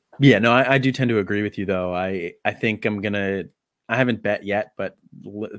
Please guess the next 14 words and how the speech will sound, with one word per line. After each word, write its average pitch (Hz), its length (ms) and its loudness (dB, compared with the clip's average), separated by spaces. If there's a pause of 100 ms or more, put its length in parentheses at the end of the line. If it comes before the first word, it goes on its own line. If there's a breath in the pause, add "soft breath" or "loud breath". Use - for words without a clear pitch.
(180)
talking 135 320 -2
about 117 220 0
it, - 80 -6
thinking 107 220 -8
about 101 180 -2
it 85 80 -8
now, 98 400 -6
I, 98 80 -8
I 104 40 -4
might 107 200 -6
see - 160 -8
what 110 200 -6
the, 95 240 -8
uh, 85 220 -6